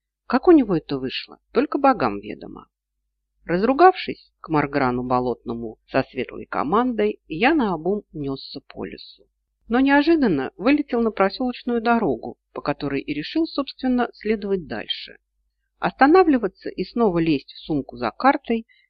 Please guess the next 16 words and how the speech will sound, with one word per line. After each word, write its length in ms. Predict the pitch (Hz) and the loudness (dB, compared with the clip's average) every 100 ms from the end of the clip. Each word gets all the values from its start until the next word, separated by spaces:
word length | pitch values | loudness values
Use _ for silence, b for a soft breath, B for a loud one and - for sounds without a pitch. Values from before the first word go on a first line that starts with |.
| _ | _
не 120 | 262 | -2
было 180 | 294 269 | 0 0
никакого 500 | 240 220 208 - 214 | 0 -2 -2 -2 -4
желания, 640 | 190 185 151 123 104 90 - _ _ _ _ - | -2 -2 -2 -6 -10 -20 -20 _ _ _ _ 0
поэтому, 640 | 160 240 254 233 214 208 _ _ _ | 2 2 0 -4 -4 -6 _ _ _
кое-как 460 | 311 254 - 151 | 2 4 2 -2
разобравшись 800 | - 143 139 131 127 117 - - | -2 -2 -2 -2 -4 -4 -8 -12
со 80 | - | -14
сторонами 540 | - - 120 120 117 - | -12 -4 -2 -2 -4 -8
света, 520 | - 226 277 - 240 b b _ | -8 -4 -4 -2 -6 b b _
я 240 | - 185 302 | -2 2 2
отправился 560 | - 226 247 233 - | 0 -2 -2 -6 -18
по 100 | - | -20
дороге 400 | 147 143 165 180 | -2 0 0 -2
на 160 | 160 143 | -2 -2
север, 540 | - - 107 101 101 | -6 -6 -6 -6 -12